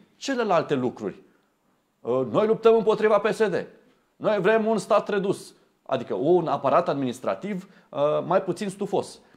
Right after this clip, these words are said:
noi vrem reforme, noi vrem antreprenoriat, noi vrem fără taxe”, și tu faci fix opusul, când spun „fără taxe”, tu, P N L, accept să ai taxe pe boală în România astăzi, da? Zece la sută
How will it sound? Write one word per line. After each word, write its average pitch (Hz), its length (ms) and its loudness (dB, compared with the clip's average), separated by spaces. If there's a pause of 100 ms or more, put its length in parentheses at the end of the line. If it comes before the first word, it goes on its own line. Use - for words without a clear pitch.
noi 185 180 0
vrem 208 220 0
reforme, 202 540 -2 (140)
noi 165 160 0
vrem 208 200 -2
antreprenoriat, 202 840 -2 (140)
noi 185 160 -2
vrem 214 140 2
fără 214 200 -2
taxe”, 190 460 -4 (360)
și - 120 -20
tu 143 80 -8
faci 143 260 -2
fix - 320 0
opusul, 180 580 -4 (340)
când 147 140 -6
spun 180 180 -2
„fără 160 180 -2
taxe”, 131 420 -4 (420)
tu, 156 260 -4 (200)
P - 60 -8
N 113 140 -2
L, 117 300 -2 (340)
accept 117 480 -6
să - 140 -8
ai 139 160 0
taxe 151 280 -2
pe 151 120 -4
boală 131 360 2
în 107 80 -4
România 123 440 -4
astăzi, - 400 -10 (420)
da? - 320 -2 (100)
Zece 170 340 -4
la 139 120 0
sută 175 360 -4